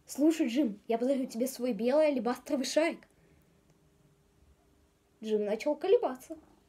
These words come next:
«Белый алебастровый, Джим, это тебе не пустяки. Ой, как здорово блестит.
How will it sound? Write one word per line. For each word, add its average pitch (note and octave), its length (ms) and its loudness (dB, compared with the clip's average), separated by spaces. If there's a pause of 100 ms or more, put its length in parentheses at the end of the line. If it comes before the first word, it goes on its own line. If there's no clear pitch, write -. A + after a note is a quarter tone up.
(160)
«Белый C4 500 6
алебастровый, C#4+ 720 0
Джим, G#3 260 -8 (360)
это A#3+ 300 2
тебе D4+ 400 2
не C#4 140 2
пустяки. E4 1200 0 (880)
Ой, B3+ 260 0
как D#4 220 2
здорово F#4+ 400 2
блестит. G4+ 580 -2